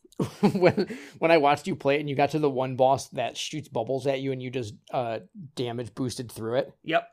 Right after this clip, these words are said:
Speaker 1: I was like, "Yep, yep, I f-, that's, that's, that's what I'm thinking too," <laughs> 'cause that's exactly what I did. <laughs>
Speaker 2: I mean, it was one of the, like, the, the grenades. So, okay, we haven't even talked about this yet.
Speaker 1: Oh, God, yeah.
Speaker 2: So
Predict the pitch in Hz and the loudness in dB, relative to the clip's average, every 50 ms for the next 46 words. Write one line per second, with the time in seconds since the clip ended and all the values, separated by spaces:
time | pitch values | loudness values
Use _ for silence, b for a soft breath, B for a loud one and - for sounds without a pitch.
0 | _ _ _ _ _ _ 143 143 123 139 131 - 147 165 202 - - - _ _ | _ _ _ _ _ _ 0 2 2 2 2 4 6 4 4 4 2 -8 _ _
1 | _ - 190 202 233 - - - - 185 - - - - - 196 190 202 202 - | _ 10 10 10 10 10 2 0 0 2 2 2 -4 -10 0 4 4 4 4 4
2 | - 175 196 - - - - 196 196 196 - 190 220 240 254 320 370 - - 247 | 4 4 4 4 2 2 2 4 4 4 2 0 2 4 4 4 4 4 2 2
3 | 240 220 302 277 - 285 359 381 381 370 294 - - - - - - - 831 - | 2 4 0 0 2 2 4 6 4 4 2 0 -4 -12 -4 -2 -2 -2 -2 -6
4 | - - - 359 - - 285 254 208 - 269 233 - - - 269 - - 359 359 | -8 4 4 4 8 8 8 8 8 2 -4 -8 0 2 2 2 6 4 4 4
5 | - - 339 - - - 339 - - - - - - - 370 - - - 370 - | 4 2 -2 -2 2 4 4 4 4 2 -4 -6 0 0 0 0 2 0 -2 -2
6 | - _ _ _ _ - - - _ - - - _ - - - _ 277 - - | -2 _ _ _ _ -10 -10 -4 _ -4 -4 0 _ -2 -2 0 _ -4 -4 -2
7 | _ - - - - - 180 220 240 226 240 240 247 247 247 180 180 220 254 285 | _ -6 -6 -6 -6 2 4 6 6 6 6 6 4 4 2 0 4 4 6 6
8 | 311 294 302 285 269 202 202 202 202 196 196 185 - 160 147 - 190 190 185 180 | 6 6 6 4 4 6 6 8 8 8 6 2 -4 -8 -6 -2 2 4 4 4
9 | 170 147 - - 190 160 151 190 196 185 170 165 165 165 165 175 202 240 277 302 | 2 2 2 2 2 4 2 2 2 4 4 4 6 6 6 6 4 4 2 0
10 | 320 320 277 - - - - - _ _ _ b b b b b 302 - 240 226 | -2 -2 -4 -4 -4 -6 -10 -14 _ _ _ b b b b b 4 4 4 4
11 | 226 - 247 254 247 208 156 151 180 226 240 214 185 165 147 127 160 139 - - | 6 8 6 8 8 6 4 8 8 6 6 6 2 -2 -2 0 0 0 0 -2
12 | - 117 - - 107 - - 110 101 87 - - 175 151 151 135 135 151 - 208 | -8 -10 -10 -10 -14 -12 -10 -8 -8 0 4 4 4 6 4 2 2 4 6 10